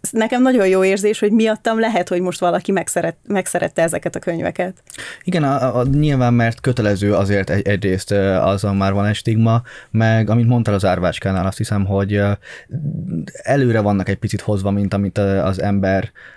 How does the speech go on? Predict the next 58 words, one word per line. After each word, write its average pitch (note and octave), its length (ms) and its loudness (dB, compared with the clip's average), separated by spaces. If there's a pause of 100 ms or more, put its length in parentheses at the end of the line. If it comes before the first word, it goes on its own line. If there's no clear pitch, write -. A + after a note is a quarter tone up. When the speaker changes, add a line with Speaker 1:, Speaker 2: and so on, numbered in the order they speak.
Speaker 2:
egy - 180 -4
nyolcadikos A#2 720 2
gyerek G#2 240 0
az G#2+ 160 -2
árvácskát G2 400 0
nem F#2 160 -2
fogja F#2 180 -4
megérteni, G2 440 -4
egy G2+ 80 -2
nyolcadikos G2+ 380 -4
Speaker 1:
Hát, G#2 80 -2
Speaker 2:
ember G2+ 140 0
nem G2 140 0
fogja G2+ 260 -2
úgy G2 180 -2
átélni G2+ 440 0
a F2+ 60 -2
történetet. G#2 720 -2
Speaker 1:
sőt, - 100 -6
igen, F3 320 0
szóval F#3 220 0
nem G3+ 120 -2
nyolcadikos, G3 680 -2
hanem G3 220 -4
én G3 280 -2
huszonhárom, G3 460 -4
most F#3+ 140 -10
már G3+ 100 -2
huszonhét G#3+ 440 -4
éves F3+ 260 -4
fejjel F#3+ 320 2
is G#3 160 0
így G#3 240 -4
a-, G#3 180 2 (680)
tehát G#3 200 -4
így G#3+ 220 -4 (200)
olyan, G3+ 400 2
ö, F#3 340 2 (560)
erős G#3+ 340 0
hatással F#3 720 0
volt F3+ 340 0
rám, F#3 360 0
és - 200 -8
tényleg G#3+ 300 0
ezt F3+ 160 -4
egy F3 80 0
ilyen F3 160 -2
tizenegy G#3 400 0
néhány F#3 300 0
éves F3 460 -2
gyereknek F#3 420 0
odaadni, F#3+ 400 2
én G#3 80 2
nem G3+ 100 2
is F#3+ 100 -6
értem, - 320 -6
hogy E3+ 120 -4
miért. D#3+ 460 -6